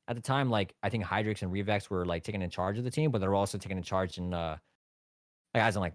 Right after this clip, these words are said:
Call of Duty stuff, but they're also taking charge of the, the house as well. So there, there was a lot of things going on. Um, as in, like, you know, we were just, uh, going all over the place on working a lot of stuff, and I was like, "Damn, there's, there's, there's no, no one really taking charge of the Call of Duty side." So Crude was like,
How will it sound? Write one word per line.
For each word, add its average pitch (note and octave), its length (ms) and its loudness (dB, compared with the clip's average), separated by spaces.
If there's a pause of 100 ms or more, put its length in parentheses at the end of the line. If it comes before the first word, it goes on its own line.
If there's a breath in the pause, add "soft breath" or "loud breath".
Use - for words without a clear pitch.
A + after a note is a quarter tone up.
(140)
Call F#2 160 2
of F2+ 40 4
Duty F2+ 140 0
stuff, G#2+ 340 2
but F2 280 4
they're A2 200 4
also A2 180 2
taking G#2 180 -2
charge F#2+ 360 2
of F2 100 -4
the, E2+ 240 0
the F#2 120 0
house A2+ 320 4
as E2+ 160 -4
well. G2+ 320 6
So F2 140 -6
there, G2+ 160 0
there G#2+ 180 6
was C3 80 4
a G#2+ 60 0
lot A2 120 6
of G2+ 60 -4
things G2+ 220 -2
going E2+ 240 0
on. D#2+ 280 -6
Um, E2 380 -4
as A2+ 200 4
in, G#2 80 2
like, F2+ 180 2
you F#2 40 0
know, F2 120 2
we F#2+ 100 2
were G2 60 2
just, F#2 320 -6 (220)
uh, G#2 140 -2
going G#2 280 4
all F#2+ 300 4
over G2 160 2
the F#2+ 60 -2
place G2 300 0
on E2 200 -2
working F#2+ 260 0
a F#2 80 0
lot F#2 160 4
of F2 60 -2
stuff, F#2 420 0
and E2+ 360 -4 (840)
I A2+ 40 -2
was A2+ 60 -2
like, G#2+ 120 0
"Damn, F3+ 200 2
there's, A2 140 -2 (160)
there's, A#2+ 260 -2 (540)
there's G#2+ 180 -2
no, D3+ 240 -2 (680)
no G#2 120 0
one E3+ 120 4
really C#3+ 140 6
taking A2 240 0
charge C#3 280 -2
of G2+ 60 -4
the F2 40 -8
Call F2 160 2
of E2 60 0
Duty D#2 100 -8
side." E2 320 -2
So F#2 280 2
Crude D3+ 240 2
was A#2+ 120 2
like, G#2+ 280 2